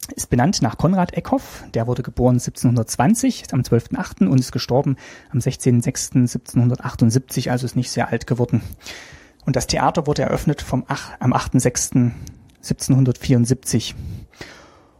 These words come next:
Und da war er eben, ja, Leiter des Theaters, hatte auch ganz progressiv, ähm, dafür gesorgt, dass seine Schauspieler Angestellte sind beim, ähm, bei Hofe, und zwar jeder einzeln und nicht als Theatergruppe.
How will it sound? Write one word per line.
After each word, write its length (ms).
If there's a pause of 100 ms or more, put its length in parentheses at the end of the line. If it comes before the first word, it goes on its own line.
(360)
Und 380 (420)
da 140
war 180
er 140
eben, 400 (340)
ja, 140
Leiter 240
des 160
Theaters, 680 (520)
hatte 260
auch 140
ganz 200
progressiv, 800
ähm, 260
dafür 240
gesorgt, 320
dass 120
seine 180
Schauspieler 640 (420)
Angestellte 560
sind 320
beim, 320 (720)
ähm, 480
bei 140
Hofe, 400 (320)
und 100
zwar 140
jeder 220
einzeln 360 (160)
und 120
nicht 200
als 160
Theatergruppe. 600